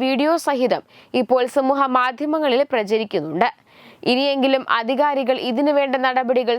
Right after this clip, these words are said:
സ്വീകരിച്ചേ മതിയാകൂ. കാരണം ഇത് ഇന്നും ഇന്നലെയും തുടങ്ങിയ പ്രശ്നമല്ല. ദേവസ്വം ബോർഡിന്റെ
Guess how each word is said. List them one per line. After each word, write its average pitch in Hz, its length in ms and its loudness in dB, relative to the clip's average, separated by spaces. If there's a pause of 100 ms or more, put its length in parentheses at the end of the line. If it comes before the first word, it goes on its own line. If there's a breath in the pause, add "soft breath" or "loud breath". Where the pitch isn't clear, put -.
സ്വീകരിച്ചേ 240 520 -2 (200)
മതിയാകൂ. 165 500 0 (600 soft breath)
കാരണം 233 340 0 (220)
ഇത് 226 140 2 (180)
ഇന്നും 262 280 2 (140)
ഇന്നലെയും 240 440 0
തുടങ്ങിയ 214 340 0 (140)
പ്രശ്നമല്ല. 185 540 -4 (760 loud breath)
ദേവസ്വം 349 480 2
ബോർഡിന്റെ 330 400 2